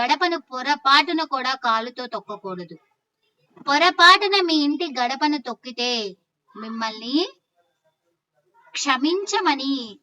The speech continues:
లక్ష్మీదేవిని మనసులో వేడుకోండి. మీరు లక్ష్మి గడపలో నివసిస్తుందని,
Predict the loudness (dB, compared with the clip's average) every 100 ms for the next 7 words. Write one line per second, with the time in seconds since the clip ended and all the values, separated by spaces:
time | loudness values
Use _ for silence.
0 | -12 -12 -12 -6 -2 -2 -2 -4 -6 -10
1 | -6 -6 -6 _ -14 -12 -12 -14 -10 -10
2 | -8 -6 -8 -8 -8 -8 -6 -8 -8 -10
3 | -10 _ _ _ _ _ _ _ _ _
4 | _ _ _ _ -10 -8 -6 0 0 2
5 | 0 0 0 0 0 -2 -6 -8 -10 -10
6 | -10 -8 -8 -8 -12 -14